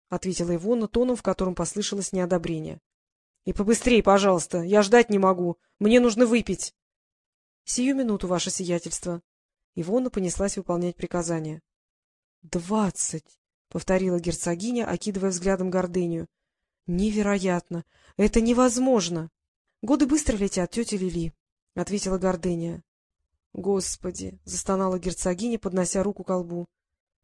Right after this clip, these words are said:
"Как быстро молодость прошла!" "Тетя Лили, я не хотела беспокоить вас вчера вечером", — сказала Гордыня извиняющимся голосом. "До сих пор чувствую себя виноватой,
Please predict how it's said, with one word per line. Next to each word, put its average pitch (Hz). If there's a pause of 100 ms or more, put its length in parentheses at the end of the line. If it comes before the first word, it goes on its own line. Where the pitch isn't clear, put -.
"Как 269
быстро 202
молодость 185
прошла!" 170 (800)
"Тетя 247
Лили, 175 (300)
я 220
не 254
хотела 269
беспокоить 240
вас 220
вчера 220
вечером", — 185 (300)
сказала 196
Гордыня 185
извиняющимся 190
голосом. 175 (400)
"До 226
сих 269
пор 262
чувствую 202
себя 208
виноватой, 196